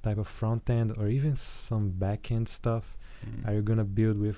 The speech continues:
Speaker 1: React and other tools related to React?
Speaker 2: I think you're, you're very right to call it an ecosystem,
Speaker 1: Mm-hmm.
Speaker 2: 'cause it's,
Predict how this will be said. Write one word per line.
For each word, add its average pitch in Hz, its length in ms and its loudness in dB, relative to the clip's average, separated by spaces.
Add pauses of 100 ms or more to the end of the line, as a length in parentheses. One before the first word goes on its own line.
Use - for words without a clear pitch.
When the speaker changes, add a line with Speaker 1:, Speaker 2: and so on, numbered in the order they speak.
Speaker 1:
React 113 460 0
and 113 320 -4
other 107 300 0
tools 107 400 -2
related 101 520 -2
to 127 140 -4
React? 123 540 -4 (520)
Speaker 2:
I - 60 -8
think 131 240 -6
you're, 117 180 -2
you're 107 120 -6
very 104 260 -4
right 104 300 -6
to 117 100 -10
call 110 200 -6
it 110 160 -6
an 110 120 -8
ecosystem, 151 800 -6
Speaker 1:
Mm-hmm. 113 160 -4
Speaker 2:
'cause 98 120 -6
it's, - 380 -8